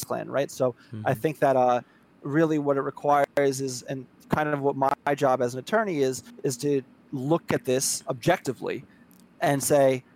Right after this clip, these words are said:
Speaker 1: "This is how it's gonna affect the risk that you have or you don't have." And, uh, I mean, I have to give them this, an honest assessment of, of what I believe is the case. And, and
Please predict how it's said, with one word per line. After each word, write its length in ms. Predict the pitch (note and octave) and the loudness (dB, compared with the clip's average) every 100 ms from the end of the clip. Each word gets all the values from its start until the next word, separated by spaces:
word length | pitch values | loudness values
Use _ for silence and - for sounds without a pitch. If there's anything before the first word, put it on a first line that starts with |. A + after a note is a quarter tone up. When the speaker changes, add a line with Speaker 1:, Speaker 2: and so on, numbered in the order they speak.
| _ _ _ | _ _ _
Speaker 1:
"This 200 | C#3 D3 | -6 -2
is 100 | F#3+ | 0
how 220 | C#3+ E3 | 0 2
it's 100 | E3 | 0
gonna 200 | - D3+ | 0 0
affect 180 | C3+ - _ _ _ _ _ _ _ _ _ _ _ _ _ _ _ _ _ _ _ _ _ | 0 -4 _ _ _ _ _ _ _ _ _ _ _ _ _ _ _ _ _ _ _ _ _
the 120 | - A#2+ | -8 -4
risk 280 | D#3 E3 - | -2 -2 -4
that 140 | C3+ | -6
you 80 | C3+ | -4
have 260 | C#3+ D#3 | -2 -2
or 40 | D3 | -2
you 160 | B2+ | -8
don't 240 | A2+ D3 E3+ | -2 -2 -2
have." 300 | A2+ B2 - _ _ - | -6 -6 -10 _ _ -4
And, 320 | C3+ B2+ C3 - - | -2 -2 -6 -12 -4
uh, 140 | C#3+ | -2
I 80 | D3 | 0
mean, 140 | D3 C#3 | 0 0
I 60 | |
have 200 | C#3 D#3 | 0 -2
to 80 | D3+ | -2
give 160 | C3+ C#3 | -2 2
them 280 | C3+ B2 A#2+ _ _ - | 0 -2 -12 _ _ -8
this, 200 | C#3+ - | -6 -6
an 120 | C#3+ | -4
honest 360 | C#3 D#3+ D3 C3+ | 0 0 -2 -4
assessment 420 | D3+ C#3+ - A#2+ | -2 0 -2 -10
of, 80 | A#2 | -10
of 140 | B2+ A#2 | -10 -4
what 120 | B2+ | 0
I 60 | A#2+ | 0
believe 320 | A#2+ B2 A2+ | -2 -6 -6
is 100 | A#2 | -12
the 60 | A#2 | -14
case. 320 | A#2+ G#2+ - | -10 -10 -10
And, 100 | B2 - - _ - | -14 -20 -20 _ -8
and 280 | C#3 C3+ C3 | -6 -6 -8